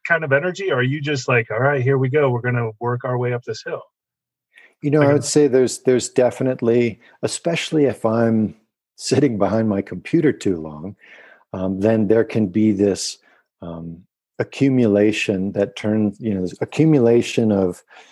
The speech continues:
Speaker 2: inactivity that turns into a restlessness. And it's like, "I, I gotta shake this out." And, you know, whether it's dropping into a bunch of push-ups or hopping on my bike, um, or, you know,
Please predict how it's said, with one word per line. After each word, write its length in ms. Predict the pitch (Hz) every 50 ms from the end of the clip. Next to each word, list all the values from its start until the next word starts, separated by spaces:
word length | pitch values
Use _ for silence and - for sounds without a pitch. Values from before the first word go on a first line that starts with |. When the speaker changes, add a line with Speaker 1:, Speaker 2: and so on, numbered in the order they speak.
| - - - _ - _ _ _ _ _ _ _ -
Speaker 2:
inactivity 960 | 135 127 127 127 117 110 104 101 - - - - 113 104 98 90 87 90
that 200 | 85 92 95 -
turns 340 | - - 110 113 113 107 92 98
into 260 | 101 98 - - 107
a 60 | 98
restlessness. 880 | 92 92 95 98 95 - - - 107 - - - 104 98 92 - - -
And 120 | 95 95
it's 200 | 92 - - -
like, 280 | 98 90 90 90 - - -
"I, 160 | 90 101 117 -
I 120 | - 110 120
gotta 220 | 120 113 87 87
shake 400 | - - - - 104 98 90 -
this 240 | - 104 95 - -
out." 400 | 98 92 85 80 - - - - _ - - - - _ _ _
And, 300 | - 101 98 98 98 101
you 60 | 101 95
know, 160 | 95 95 92
whether 340 | 92 98 107 107 107 104 101
it's 180 | 101 98 - -
dropping 420 | - 110 104 98 95 - 107 92
into 300 | 98 101 98 - - 98
a 60 | 92
bunch 280 | 85 92 90 90 - -
of 100 | 113 -
push-ups 580 | - - 107 - - 113 101 95 - - - -
or 60 | 92
hopping 400 | - 95 98 92 - 104 90 90
on 140 | 87 87 85
my 160 | 82 80 80
bike, 520 | 85 90 95 98 101 101 98 95 - - - - - - - - _ _ -
um, 400 | 95 85 85 85 85 85 87 -
or, 260 | - 92 92 90 87 87
you 140 | 87 90
know, 260 | 90 90 85 85 87